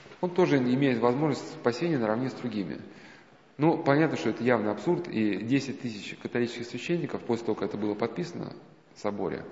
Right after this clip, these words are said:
оно ушло из, из католицизма.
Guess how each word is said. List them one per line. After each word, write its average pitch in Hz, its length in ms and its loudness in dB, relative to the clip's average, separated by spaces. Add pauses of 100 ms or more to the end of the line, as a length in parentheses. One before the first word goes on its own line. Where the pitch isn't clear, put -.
(500)
оно 151 240 2
ушло 139 240 0
из, 117 180 0
из 98 320 -4
католицизма. 92 640 -8